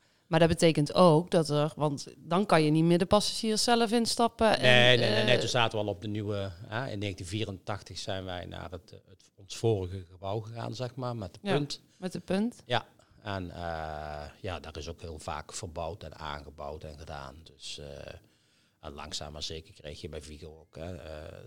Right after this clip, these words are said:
Speaker 2: zeg maar, de vroeg en laat bestond natuurlijk toen niet meer, hè. We zijn van geen weekenden naar,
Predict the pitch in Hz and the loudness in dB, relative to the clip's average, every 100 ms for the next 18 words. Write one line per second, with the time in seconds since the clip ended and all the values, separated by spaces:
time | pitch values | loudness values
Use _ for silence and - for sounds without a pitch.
0 | 98 110 82 78 78 - 92 82 73 76 | -18 -16 -16 -14 -16 -12 -10 -10 -12 -12
1 | 71 82 - 92 87 90 - 98 82 87 | -12 -12 -12 -12 -12 -16 -16 -18 -18 -20
2 | 85 82 73 85 85 76 73 76 73 - | -14 -14 -12 -14 -14 -14 -16 -16 -18 -20
3 | _ _ _ _ _ - 104 90 95 - | _ _ _ _ _ -2 0 0 -6 -8
4 | 85 82 82 78 78 | -12 -10 -12 -12 -12